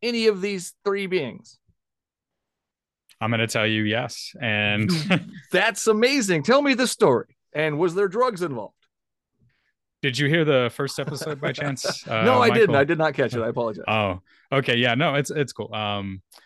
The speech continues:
Speaker 2: no, one of the things I talk about in my first episode, uh, you know, when I was seventeen or eighteen years old, I was,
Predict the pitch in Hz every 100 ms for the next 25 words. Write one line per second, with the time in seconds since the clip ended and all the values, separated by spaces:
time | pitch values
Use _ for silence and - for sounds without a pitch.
0 | _ _ _ _ 170 185 139 151 147 139
1 | 139 120 113 120 117 113 110 107 104 113
2 | - 110 110 104 104 95 95 92 101 95
3 | 92 92 - _ _ 110 101 107 107 107
4 | 98 - - - _ - 123 107 101 104
5 | 101 104 98 95 92 95 95 95 - -
6 | 92 92 90 90 - -